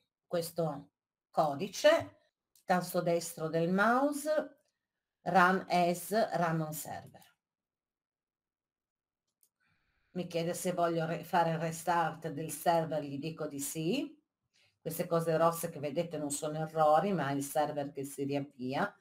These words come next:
sono i messaggi del server. E adesso proviamo, riproviamo. Allora, notify me senza mail, devi inserire l'email. Adesso inserisco l'email, notify me, e mail inviata.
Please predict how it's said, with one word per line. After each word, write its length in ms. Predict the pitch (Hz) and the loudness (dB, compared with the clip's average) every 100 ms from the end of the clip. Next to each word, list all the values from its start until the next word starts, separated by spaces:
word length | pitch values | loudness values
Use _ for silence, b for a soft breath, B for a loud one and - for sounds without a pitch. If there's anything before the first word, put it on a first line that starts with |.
| b _ | b _
sono 240 | - 156 | -6 -4
i 60 | 143 | -2
messaggi 500 | 143 - 151 147 135 | -4 -2 -2 -2 -6
del 180 | 139 | -6
server. 580 | 139 131 123 139 151 262 285 _ _ _ b b b b b b | -6 -4 -4 -4 -4 -4 -6 _ _ _ b b b b b b
E 80 | - | 8
adesso 380 | 349 220 - 247 | 8 8 6 4
proviamo, 540 | 294 302 202 202 220 | 6 6 8 10 10
riproviamo. 600 | 202 226 277 240 151 160 175 | 10 8 4 4 6 4 4
Allora, 220 | 170 165 | 4 4
notify 640 | 185 208 233 - 247 254 | 2 2 -2 4 6 8
me 220 | 247 247 240 | 8 6 2
senza 420 | 202 185 185 233 | 0 0 2 4
mail, 440 | 247 254 285 294 | 6 6 6 4
devi 220 | 208 202 | 2 2
inserire 460 | 202 190 185 175 175 | 2 0 -2 -2 -2
l'email. 880 | 185 190 170 156 165 180 269 349 339 _ _ _ _ _ | 0 0 0 -2 -2 0 2 0 -2 _ _ _ _ _
Adesso 360 | - 196 190 180 | -2 0 0 -2
inserisco 560 | 165 196 196 190 - | -2 2 0 0 -2
l'email, 800 | 165 202 180 175 190 226 302 277 - _ _ _ _ _ _ _ _ - | -2 2 2 2 2 2 0 -2 -12 _ _ _ _ _ _ _ _ -6
notify 760 | 220 240 - 160 175 156 143 | 0 0 -2 -6 0 0 0
me, 600 | 160 160 151 180 320 330 - _ _ _ _ _ | -4 -4 -4 -2 -2 -6 -12 _ _ _ _ _
e 140 | - 254 | 0 2
mail 320 | 180 156 170 | 2 -2 -2
inviata. 760 | 202 139 139 - 104 - 139 | -4 -4 -6 -8 -12 -12 -14